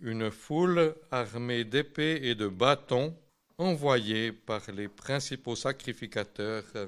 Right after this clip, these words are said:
les scribes et les anciens. Celui qui le livrait leur avait donné un signal. «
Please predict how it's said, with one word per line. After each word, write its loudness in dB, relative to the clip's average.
les -4
scribes -10
et -4
les -2
anciens. -4
Celui 0
qui -4
le 6
livrait 2
leur 0
avait 6
donné 6
un 6
signal. « 2